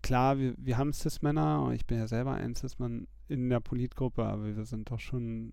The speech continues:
irgendwie eine krass homogene Gruppe. Und die, es gibt definitiv so eine Spaltung zwischen, zwischen weiblich und männlich sozialisierten Personen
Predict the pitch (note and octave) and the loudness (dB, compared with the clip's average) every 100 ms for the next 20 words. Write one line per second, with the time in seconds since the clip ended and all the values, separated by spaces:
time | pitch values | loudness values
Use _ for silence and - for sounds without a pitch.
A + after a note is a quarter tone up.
0 | - B2+ A#2 - B2 A#2 A#2 - - - | -6 -4 -6 -4 0 0 0 -6 -16 -20
1 | - - - - - - - - - - | -20 -20 -20 -20 -20 -18 -18 -20 -20 -16
2 | - C3+ A#2+ A#2+ - - - - - - | -8 -4 -4 -8 -16 -20 -20 -12 -10 0
3 | B2 B2 - - - - - - - - | 2 2 -2 -8 -10 -10 -14 -16 -20 -20
4 | - - A#2 C#3+ E3 D#3 E3 F3 E3+ - | -20 -6 2 6 6 4 2 2 0 -2
5 | E3 F#3 G#3+ - - - - - - - | 0 0 0 -4 -10 -10 -10 -10 -16 -18
6 | - B2 G2+ G#2+ G#2 G#2 G#2 - - - | -10 -6 -2 -2 -2 -4 -8 -10 -8 -8
7 | - - A2 A2 A2 A2 G#2 - - - | -8 -4 2 4 4 2 0 -6 -14 -16
8 | - - - - - - - - - - | -18 -20 -20 -18 -18 -18 -4 4 8 8
9 | - - - - - - - - - - | 8 4 2 -2 -4 -6 -8 0 6 8
10 | D#3+ D#3+ E3 F3+ E3 - E3 C3+ C#3+ C3+ | 10 10 10 8 6 4 4 6 6 6
11 | - C3+ D3+ F3 G#3 G#3+ - D#3+ C#3+ D3+ | 4 6 8 8 6 4 2 2 4 2
12 | C#3+ C#3 - B2+ C#3 C#3 A#2+ C3 C#3+ E3+ | 2 2 2 2 0 0 2 4 4 4
13 | D3 C#3+ C#3 D3 E3 - D3 - D3+ D3 | 2 4 4 4 4 2 -2 0 0 2
14 | C#3 D#3 - C#3+ - D3 E3 G3 | 2 4 4 2 2 4 2 0